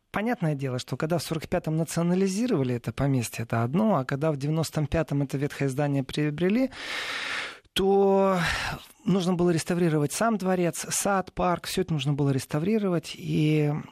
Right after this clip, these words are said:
кто приобрел? Фонд Мессершмитта. Мессершмитт — это авиаконструктор, который за содействие нацистскому режиму даже вот был наказание. Германия,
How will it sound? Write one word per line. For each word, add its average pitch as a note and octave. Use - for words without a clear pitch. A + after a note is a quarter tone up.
кто -
приобрел? A3+
Фонд A3
Мессершмитта. -
Мессершмитт — F#3
это C3+
авиаконструктор, B2+
который B2+
за C3
содействие B2+
нацистскому B2
режиму B2
даже A2+
вот A2+
был A2
наказание. F3
Германия, D#3